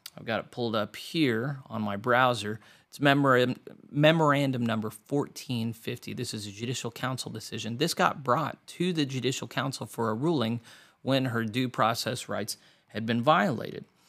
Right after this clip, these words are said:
And, uh, the majority opinion was that they didn't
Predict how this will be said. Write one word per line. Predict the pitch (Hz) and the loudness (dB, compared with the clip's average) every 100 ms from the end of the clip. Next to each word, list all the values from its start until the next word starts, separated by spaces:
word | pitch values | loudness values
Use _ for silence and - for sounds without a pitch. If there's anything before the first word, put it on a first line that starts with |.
| _ - - | _ -20 -6
And, | 123 123 120 110 - | 2 4 4 0 0
uh, | 113 107 107 110 - | 0 0 -2 -4 -6
the | 123 120 117 82 | 0 2 2 0
majority | 135 127 127 151 180 175 | 0 0 4 4 4 2
opinion | 120 - 107 101 123 151 _ _ _ _ | 0 -4 -6 -4 -6 -10 _ _ _ _
was | - 127 120 110 | 0 2 2 -2
that | 113 101 104 - | -4 -2 -4 -6
they | - 123 117 113 | -14 -2 2 2
didn't | 107 107 101 | 0 -2 -4